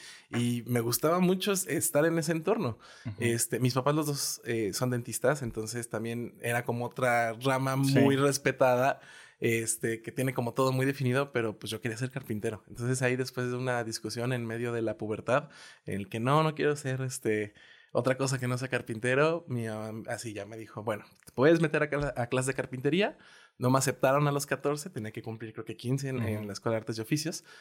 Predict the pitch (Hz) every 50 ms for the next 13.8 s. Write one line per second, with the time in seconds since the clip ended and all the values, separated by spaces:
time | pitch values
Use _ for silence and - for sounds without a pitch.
0 | - _ _ _ _ - 104 104 - 107 110 117 123 127 143 151 156 151 160 180
1 | 202 - - 135 123 - - - - 147 147 139 139 147 147 - 135 - - 117
2 | 120 117 110 110 110 101 - - - 131 127 - - - - - - _ _ _
3 | 131 131 131 131 139 139 147 143 135 131 127 120 117 - 123 117 120 123 139 160
4 | 170 - - - 127 117 113 110 104 - - - - 117 110 113 110 110 113 110
5 | 107 - - - 113 117 113 113 113 110 113 110 - 127 120 131 127 123 - -
6 | 117 117 117 113 - 123 117 110 110 117 101 98 - 104 117 147 160 151 147 -
7 | 139 135 147 156 - 214 240 285 - - - - - _ _ - 117 - - 127
8 | 131 139 143 143 135 127 131 127 123 131 120 120 120 120 120 120 117 - 120 123
9 | 127 135 135 - 175 196 277 - _ _ - 120 104 113 135 139 - _ - 131
10 | 131 127 127 127 127 127 123 120 - 127 120 120 120 113 135 127 127 131 127 123
11 | - - 127 120 123 131 131 127 104 90 - - - 117 - - - 127 123 123
12 | 120 117 117 127 120 127 123 123 123 - - 131 123 120 117 113 - 123 117 120
13 | - - 120 117 - - 110 - - 117 110 - 113 104 - -